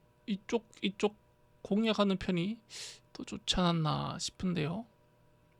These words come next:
자, 일단은 포 넘겨서 상을 거네요. 자, 조심해야 됩니다. 상장에 바로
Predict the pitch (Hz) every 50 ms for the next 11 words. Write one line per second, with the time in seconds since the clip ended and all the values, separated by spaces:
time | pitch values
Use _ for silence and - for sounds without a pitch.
0 | _ _ _ _ - _ _ _ _ _ - _ - _ _ _ - - _ -
1 | - - _ _ _ _ _ - - 233 - - - - - 180 180 - 185 180
2 | 185 185 185 185 185 190 190 190 190 185 185 - - _ _ _ _ - _ _
3 | _ _ _ - - - - - - - - 202 202 202 202 180 175 156 - -
4 | - - - _ _ _ _ _ _ _ _ _ _ _ _ _ _ _ _ _
5 | - _ _ _ - _ _ _ _ - _ _ _ - _ - - _ _ -
6 | - - _ _ _ _ _ _ _ _ _ _ - - - - 196 175 170 165
7 | 170 170 165 170 185 208 220 220 214 208 - - 160 143 - 160 135 135 139 139
8 | 143 156 190 220 247 254 254 - _ _ _ _ _ _ _ _ _ _ _ _
9 | _ _ _ _ _ - _ _ _ _ _ - - _ _ _ _ _ _ _
10 | _ _ _ _ - - _ _ _ - - - - - - - - - - -
11 | - - 160 143 139 185 208 233 220 202 185 170 156 139 143 143 - - - 240
12 | 240 220 - - 254 247 240 233 233 233 233 233 226 - - _ _ _ - _
13 | - - - 165 170 170 151 139 147 170 170 151 127 - -